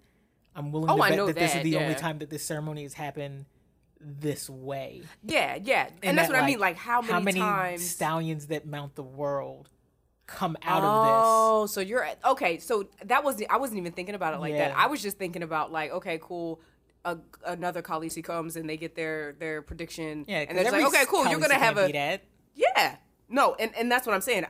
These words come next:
Speaker 2: I, I don't think, specifically because of the way the entire community acted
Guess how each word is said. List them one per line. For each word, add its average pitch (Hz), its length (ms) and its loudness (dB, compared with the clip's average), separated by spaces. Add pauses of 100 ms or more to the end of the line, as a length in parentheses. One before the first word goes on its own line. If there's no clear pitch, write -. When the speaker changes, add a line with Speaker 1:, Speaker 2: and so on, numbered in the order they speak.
(120)
Speaker 2:
I, - 400 -2
I - 20 2
don't 226 240 -4
think, - 140 -8 (760)
specifically 277 720 -8
because 190 420 -6
of 170 140 -10
the 170 80 -8
way 160 320 -4
the 156 180 -10
entire 156 960 -2 (380)
community 160 600 -6
acted 175 520 -10